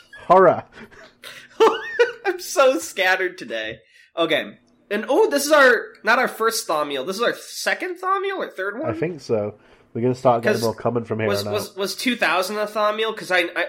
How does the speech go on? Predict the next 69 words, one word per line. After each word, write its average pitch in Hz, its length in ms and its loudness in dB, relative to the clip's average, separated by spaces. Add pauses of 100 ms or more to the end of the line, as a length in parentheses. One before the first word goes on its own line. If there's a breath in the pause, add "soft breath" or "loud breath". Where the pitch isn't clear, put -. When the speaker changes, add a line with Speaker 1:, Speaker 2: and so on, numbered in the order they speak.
Speaker 1:
I, 160 120 -2 (200)
and 160 220 -4
was 160 320 -2
Speaker 2:
Yes, 123 180 6
Speaker 1:
the, 143 140 -2
Speaker 2:
it 127 40 2
Speaker 1:
uh, 120 200 -2
Speaker 2:
was. - 240 -12 (140)
Speaker 1:
the 160 100 -2
broken 170 440 0
god 151 240 2
on 135 140 0
the 131 80 -6
s-, - 100 -14
beach 147 340 -12
one 120 160 -6
a 110 60 -10
Thaumiel? 95 520 -12 (460)
Speaker 2:
The 117 140 0
broken 127 680 -2
god 143 220 2
one 131 180 4
is 117 200 0
not 127 340 0
a - 20 -20
Thaumiel, 98 520 0
I 95 60 -4
don't 98 200 -6
think. 95 420 -12 (460)
Speaker 1:
The 160 80 -8
one 190 220 0
that 185 120 0
was, 170 160 -2
Speaker 2:
Oh, 165 40 0
Speaker 1:
like, 170 100 6
Speaker 2:
it 190 60 6
Speaker 1:
them 185 100 4
Speaker 2:
might 202 100 8
have 175 80 4
been 165 100 2
Speaker 1:
fighting 139 240 2
Speaker 2:
actually, 135 40 4
Speaker 1:
on 143 60 2
the 139 60 -2
Speaker 2:
it - 20 0
might 143 120 4
have 123 100 2
Speaker 1:
beach. 127 100 4
Speaker 2:
been 123 80 -2
actually. 90 340 -10 (140)
It 120 80 -12
might 127 80 -6
have 156 100 -4
Speaker 1:
Yeah, 147 80 -2
Speaker 2:
been - 60 -6
Speaker 1:
so - 20 -6 (100)
Speaker 2:
actually, - 40 -6
Speaker 1:
this 196 160 -2
should 285 80 -2
Speaker 2:
yeah. 208 40 -8
Speaker 1:
be 247 140 0
our 202 80 6
Speaker 2:
At 170 60 -2
some - 120 -12
Speaker 1:
third 165 280 0
Speaker 2:
point 98 140 -4
it 131 40 -2
was. 127 160 -4
Speaker 1:
Thaumiel. 90 380 -12